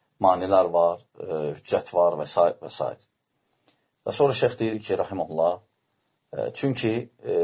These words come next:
ümumiyyətlə əhl-i sünnə mənhəcində belədir ki, hakim əgər zalim olsa da, asi olsa da, həddaşsa da, yəni ona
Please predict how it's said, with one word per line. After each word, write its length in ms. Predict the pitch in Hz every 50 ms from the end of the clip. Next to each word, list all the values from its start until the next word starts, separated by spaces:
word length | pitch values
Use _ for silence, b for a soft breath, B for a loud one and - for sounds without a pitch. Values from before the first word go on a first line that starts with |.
| 78 78 69 - - - - - -
ümumiyyətlə 480 | - 107 117 135 131 123 - - 92
əhl-i 260 | 78 117 - 104 95 -
sünnə 220 | - 123 110 104 98
mənhəcində 480 | 95 95 95 - 98 - 101 107 113 101
belədir 280 | 101 101 101 98 92 -
ki, 140 | - 101 107 104 -
hakim 360 | - 98 92 92 - 120 107 98
əgər 240 | 95 - 98 90 85
zalim 300 | 87 87 90 90 92 95
olsa 220 | 87 82 - 82
da, 120 | 80 78 80 82
asi 160 | - - -
olsa 280 | 92 87 - - 80
da, 120 | 80 78 73 73 _ _ _ _ _ _ _ _ -
həddaşsa 520 | - 90 - - 107 101 - - - 104 95
da, 140 | 95 90 101 113 123 127 _ _ _ _ _ _ _ _ _ _ _ _ -
yəni 200 | 92 92 101 82
ona 200 | 90 104 110